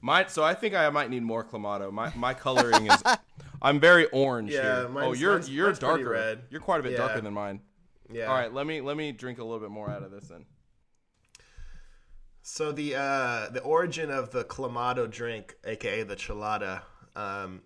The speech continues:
Speaker 2: it comes from Mexico in the sixties. It, it was called, uh, Michelada, and basically it started with this dude, uh, I don't know,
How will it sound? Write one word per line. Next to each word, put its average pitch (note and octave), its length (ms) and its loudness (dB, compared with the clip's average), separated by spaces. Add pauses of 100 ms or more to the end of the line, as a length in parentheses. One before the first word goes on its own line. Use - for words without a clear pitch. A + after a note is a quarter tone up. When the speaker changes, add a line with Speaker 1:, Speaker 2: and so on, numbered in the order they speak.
(160)
Speaker 2:
it G#2 80 -18
comes C#3+ 260 -6
from A#2+ 220 -6
Mexico A2+ 480 -6
in A2 100 -10
the F#2+ 80 -14
sixties. - 720 -8 (320)
It, G#2+ 280 -6
it - 20 -4
was A2 160 -6
called, B2+ 380 0
uh, G2 400 -4 (120)
Michelada, G2 840 -6 (680)
and A#2 340 -4
basically D3+ 500 -2
it B2 60 -6
started C#3 320 -2
with B2+ 120 -6
this A#2+ 220 -8
dude, B2+ 400 -4
uh, G2+ 480 -2 (680)
I C3+ 120 -10
don't D#3+ 200 -4
know, D#3+ 280 -6